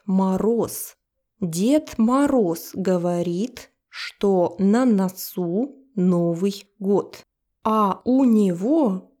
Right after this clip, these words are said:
денег ни копейки. У него есть деньги? Нет,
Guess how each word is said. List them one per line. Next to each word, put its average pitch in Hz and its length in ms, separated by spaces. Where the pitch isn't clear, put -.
денег 190 1040
ни 240 540
копейки. 208 1080
У 254 160
него 277 600
есть 240 720
деньги? 175 680
Нет, 180 720